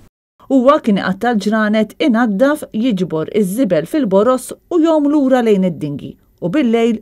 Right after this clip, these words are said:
kien jikkampja fuq l-art u jistrieħ biex jerġa' jirkupra l-enerġija għall-għada. Ħbieb u qraba iżda anke ħafna membri tal-pubbliku taw support sħiħ lil Mark.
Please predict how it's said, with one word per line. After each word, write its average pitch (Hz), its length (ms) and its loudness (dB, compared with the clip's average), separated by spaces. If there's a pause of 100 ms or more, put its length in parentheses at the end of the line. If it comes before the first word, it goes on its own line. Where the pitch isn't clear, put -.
(140)
kien 254 200 0
jikkampja 180 480 0
fuq - 160 -2
l-art 202 400 0 (120)
u 359 120 -2
jistrieħ 277 640 -4
biex 180 240 -8
jerġa' 160 320 0
jirkupra 156 480 -4
l-enerġija 170 720 -2
għall-għada. 165 520 -4 (680)
Ħbieb 285 320 2
u - 100 0
qraba 247 540 2
iżda 190 280 -4
anke 196 320 -4
ħafna 190 320 -4
membri 180 400 0
tal-pubbliku 202 720 0 (340)
taw 330 160 0
support 320 480 2
sħiħ 277 320 -2
lil 247 160 2
Mark. 151 380 -4